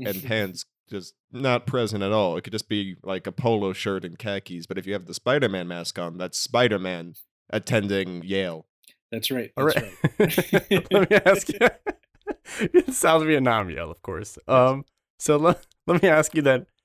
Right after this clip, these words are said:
Speaker 2: Mm-hmm.
Speaker 3: if maybe to challenge you a little bit more, how many do you think are worn the entire summer?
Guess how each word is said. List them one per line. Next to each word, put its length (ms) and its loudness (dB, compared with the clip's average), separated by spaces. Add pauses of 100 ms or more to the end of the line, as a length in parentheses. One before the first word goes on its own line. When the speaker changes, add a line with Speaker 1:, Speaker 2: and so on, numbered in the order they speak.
Speaker 2:
Mm-hmm. 160 -10
Speaker 3:
if 80 -2
maybe 240 6
to 80 2
challenge 320 4
you 60 4
a 20 4
little 160 4
bit 80 2
more, 340 2 (360)
how 160 0
many 240 4
do 120 0
you 180 4
think 420 -2 (540)
are 180 4
worn 560 2 (360)
the 200 -2
entire 440 2
summer? 640 0